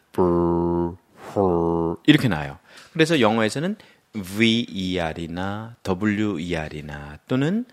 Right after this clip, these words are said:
아니면은 브이오엘, 불 이런 것들이 다 도는 소리예요. 그래서 vertent라는 것은 돈다라는 뜻이에요. 그럼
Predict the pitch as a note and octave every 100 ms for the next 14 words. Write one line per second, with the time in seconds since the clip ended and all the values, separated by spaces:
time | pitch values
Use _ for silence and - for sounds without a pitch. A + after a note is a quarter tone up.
0 | - - - - G2 A#2 C3+ G#2 G#2+ A#3
1 | - _ - _ _ _ _ _ - F2
2 | G2 A2+ - G2 F#2+ - F2 D#2+ D2 -
3 | F#2 F2+ E2+ E2+ E2+ F2 G#2+ G2+ F#2+ F2
4 | C#3 E3 E3 - G2 G2+ C3 D3 E2+ D2+
5 | D2 D2+ G2 C#3+ F#3 A#2+ G2+ B2 C3+ C#3
6 | C3+ - G#2+ F2 - - D#2+ D#2 D#2 -
7 | F#3+ - - _ - F#2 F#2 G#2+ A#2+ A2+
8 | F#2+ D#2 D2 - - - - _ - _
9 | - G3+